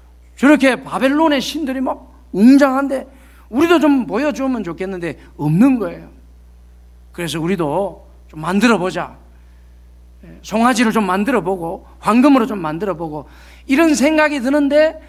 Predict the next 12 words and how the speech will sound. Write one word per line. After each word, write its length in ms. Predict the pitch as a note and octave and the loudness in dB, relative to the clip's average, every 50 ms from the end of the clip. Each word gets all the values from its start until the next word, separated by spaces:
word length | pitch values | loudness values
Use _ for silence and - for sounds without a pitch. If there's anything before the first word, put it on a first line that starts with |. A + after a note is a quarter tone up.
| - - - - | -20 -20 -20 -16
하나님께서 600 | - G#3+ G#3 G#3 G3 F3 E3 D3 - C3+ C#3 C3+ | -10 -4 -2 -2 -2 -2 -6 -10 -12 -16 -18 -14
"그것은 460 | C3+ C#3+ D3+ E3+ D3+ D#3 D3 C3+ C3+ - - - - - - - - | -14 -12 -12 -10 -10 -10 -10 -10 -12 -14 -20 -20 -20 -20 -20 -18 -14
너희 300 | C#3 B2+ B2 B2 C3 B2+ | -12 -10 -8 -6 -6 -6
방식이야, 520 | C#3 D3 D#3 D#3 D3 - - C#3 C#3 B2+ A#2 A#2 | -4 -6 -6 -6 -8 -10 -12 -14 -18 -20 -20 -20
너희 160 | D#3+ D3 C3+ C3+ | -20 -18 -16 -14
방식. 400 | C3 A#2+ C3 C3+ B2+ - - - - - - - - - - - - - - - - - - - - - - - - - - - - | -14 -14 -14 -16 -18 -20 -20 -20 -20 -20 -20 -20 -20 -20 -20 -20 -20 -20 -20 -20 -20 -20 -20 -20 -20 -20 -20 -20 -20 -20 -20 -20 -20
그건 160 | - - C#3+ | -20 -18 -18
하나님의 540 | C#3 B2+ D3 D#3 D#3+ D#3+ D#3 D3+ D3 C#3+ C3 | -14 -8 -4 -2 0 0 0 0 0 0 -2
방식이 500 | C3 C#3+ C#3+ C3+ C3 - C#3 C3 B2+ B2+ | -4 -6 -8 -8 -10 -12 -14 -14 -12 -12
아니다. 600 | A2+ A2 A2+ A#2 A#2+ A#2+ A#2+ G#2+ G#2 G#2 G2+ F#2+ - - - - - - - - - - - - - - - | -14 -12 -12 -12 -12 -10 -12 -12 -12 -16 -18 -20 -20 -20 -20 -20 -20 -20 -20 -20 -20 -20 -20 -20 -20 -20 -20
하나님은 680 | - - D#3 C#3 C3 B2 B2 B2 A#2+ B2 B2 B2 B2 B2 | -14 -10 -8 -6 -6 -6 -6 -6 -8 -6 -6 -6 -4 -2
영이시다. 920 | C#3 D3 D#3 D3 C3+ B2+ A#2 - - B2+ A#2 A2 G#2 G#2 G2+ G2+ G2 - | -2 0 0 0 0 -2 -4 -8 -12 -14 -14 -14 -14 -16 -18 -20 -20 -20